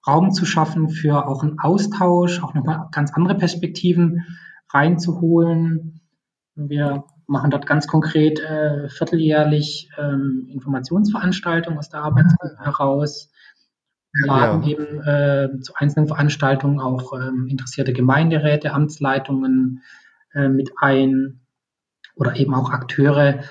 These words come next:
Speaker 1: aus der Stadtgesellschaft, mit denen wir immer stärker zusammenarbeiten. Ähm,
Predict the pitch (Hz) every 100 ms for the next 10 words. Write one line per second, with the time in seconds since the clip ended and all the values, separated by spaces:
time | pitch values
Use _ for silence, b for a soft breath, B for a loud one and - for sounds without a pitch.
0 | B 123 127 123 131 - 120 127 165 170
1 | 170 170 156 151 147 139 143 143 143 -
2 | 139 135 135 - 123 127 135 135 - 123
3 | 127 131 127 131 131 B B B B B
4 | _ - 139 127 127 127 123